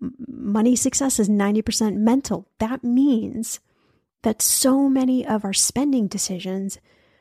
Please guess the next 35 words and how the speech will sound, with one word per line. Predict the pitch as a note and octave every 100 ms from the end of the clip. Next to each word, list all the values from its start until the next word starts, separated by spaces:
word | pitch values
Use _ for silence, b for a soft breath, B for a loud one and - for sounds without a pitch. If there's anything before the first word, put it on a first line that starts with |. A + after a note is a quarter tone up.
| _ _
whether | A#3 B3+ A#3+
it's | A#3
intentional | A3 G#3 - A#3 - B3 B3 B3+ B3+ -
or | G#3 G3+
it's | G3+ -
impulsive, | G#3 F#3+ - B3 D#4 D#4 - F#3+ E3+ B3 C4 - _ _ _ _ _ _ _ _ -
comes | - C#4 C#4+ -
from | B3+ A#3+
our | G#3+ G3+
emotions. | G3+ G#3+ A3+ - G3 - - - _ -
Maybe | F#3 G#3
we | G#3 A3+
were | C4+
upset | C#4 - E4+ E4
that | G3+ -
day. | - E3+
Maybe | F#3+ F3 G3+
we | A3
got | B3+ C4 -
in | C4+ C#4
a | D4+
fight | - - D#4+ -
with | A3
someone. | - F#3 F3
Maybe | F3+ F3+ G#3+
we | A#3
didn't | C4 C#4+
like | C#4+ C#4+
the | C#4+
way | C#4+
our | C#4 C4
boss | - C4+ D4 -
talked | - C#4 -
to | -
us. | - -